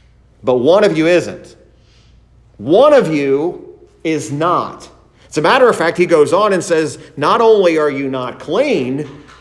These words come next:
you have eaten bread with me, but at the same time, you've lifted up your heel against me." Now, that's important to keep in mind.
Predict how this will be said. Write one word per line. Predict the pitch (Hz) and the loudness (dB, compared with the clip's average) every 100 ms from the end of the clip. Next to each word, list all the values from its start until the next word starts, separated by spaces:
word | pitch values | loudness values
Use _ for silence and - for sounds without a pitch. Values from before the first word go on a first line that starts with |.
| _ _ _ _ _ _ _ - | _ _ _ _ _ _ _ -6
you | 156 180 | 0 2
have | 160 - - - - | 2 -2 -14 -20 -6
eaten | 185 185 160 | -6 -4 -4
bread | 135 156 277 311 | -2 2 2 0
with | 160 - | -4 -6
me, | 107 85 - _ _ _ _ - - - _ _ _ _ _ _ _ | -10 -16 -20 _ _ _ _ -20 -20 -20 _ _ _ _ _ _ _
but | 120 | -6
at | 127 | -6
the | 127 | -6
same | - 175 180 | -2 0 0
time, | 175 185 202 156 | -2 0 0 0
you've | 147 127 | -2 0
lifted | 170 - 143 | 0 0 -2
up | 139 | -2
your | 135 | -2
heel | 131 143 127 | -2 -2 -2
against | 123 196 202 - | 0 0 0 -6
me." | - - - - - - _ _ _ _ _ - - - | -14 -20 -20 -20 -20 -20 _ _ _ _ _ -20 -20 -10
Now, | 107 | -4
that's | 127 151 | -4 -2
important | 165 156 185 156 131 | -2 0 0 0 -2
to | |
keep | 151 147 | -4 -4
in | 131 127 | -4 -2
mind. | 156 117 95 | 0 -2 -6